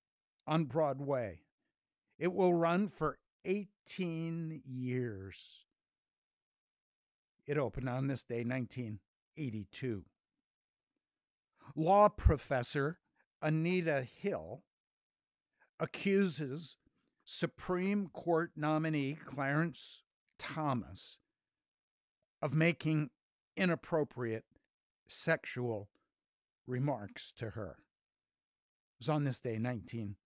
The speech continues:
ninety-one. Rupert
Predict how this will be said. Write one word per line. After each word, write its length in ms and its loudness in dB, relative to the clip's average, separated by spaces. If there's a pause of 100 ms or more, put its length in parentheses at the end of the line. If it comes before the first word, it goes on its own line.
(400)
ninety-one. 720 -4 (2500)
Rupert 460 4